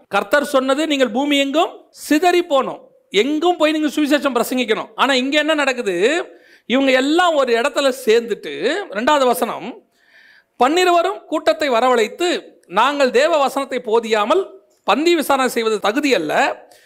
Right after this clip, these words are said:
ஆதலால் சகோதரரே, இப்ப நீங்க என்ன பண்ணுங்க, ஒரு செட்டப் ஒண்ணு உருவாக்குங்க.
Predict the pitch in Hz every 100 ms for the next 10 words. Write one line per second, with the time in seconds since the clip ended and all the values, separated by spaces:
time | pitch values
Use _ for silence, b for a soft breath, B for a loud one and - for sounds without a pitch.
0 | b - 165 254 320 339 359 339 262 285
1 | 269 220 202 208 339 330 - - 226 262
2 | 285 302 339 359 359 320 269 185 135 -
3 | 233 294 - 294 349 339 311 320 302 339
4 | 302 285 262 202